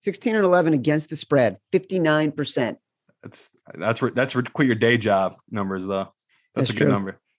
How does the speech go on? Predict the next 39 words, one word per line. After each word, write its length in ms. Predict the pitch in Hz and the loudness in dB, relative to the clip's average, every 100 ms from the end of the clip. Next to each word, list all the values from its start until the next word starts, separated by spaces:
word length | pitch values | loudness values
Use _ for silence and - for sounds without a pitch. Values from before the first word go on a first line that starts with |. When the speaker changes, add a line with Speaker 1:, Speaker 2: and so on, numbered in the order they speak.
| _ | _
Speaker 1:
It 140 | - 156 | 2 4
is 100 | 175 - | 4 4
true. 160 | 175 | 4
Speaker 2:
Um, 120 | 113 - _ _ | 2 -4 _ _
so, 80 | - | 0
yeah, 160 | 170 156 | 2 2
it's 120 | 160 | 2
against 200 | 185 170 | -2 -2
the 60 | 139 | -4
spread. 240 | - 135 | 0 2
I, 220 | 127 127 | 2 2
I, 100 | 151 - | -4 -2
I'm 180 | 147 156 | 0 0
assuming 300 | - 190 147 | 0 0 0
straight 240 | - 135 | 0 0
up, 160 | 123 113 | 0 0
though, 100 | 104 | -2
his 140 | 98 | -2
record's 440 | 107 - _ 98 - | -6 -8 _ -18 -10
pretty 220 | 98 98 | -8 -6
damn 120 | 92 | -8
good. 240 | 90 92 | -10 -12
So 320 | - 98 92 - _ _ _ _ _ - | -8 -8 -8 -12 _ _ _ _ _ 0
me 200 | 139 156 | 2 4
and 80 | |
Chad, 260 | - 156 139 | 2 2 4
we 100 | 139 | 4
got 240 | 147 139 120 | 2 0 2
burned 260 | 135 127 | 2 2
in 60 | 113 | 0
this 120 | 110 | -4
exact 380 | 110 113 113 - | -4 2 2 0
situation 560 | 110 110 104 104 - | -8 -4 -2 0 -2
against 220 | 101 101 107 | -4 -4 -6
this 100 | 98 | -4
Denver 240 | 104 101 | -2 -2
team 260 | - 104 95 | -4 -6 -6
as 80 | |
a 60 | 92 | -10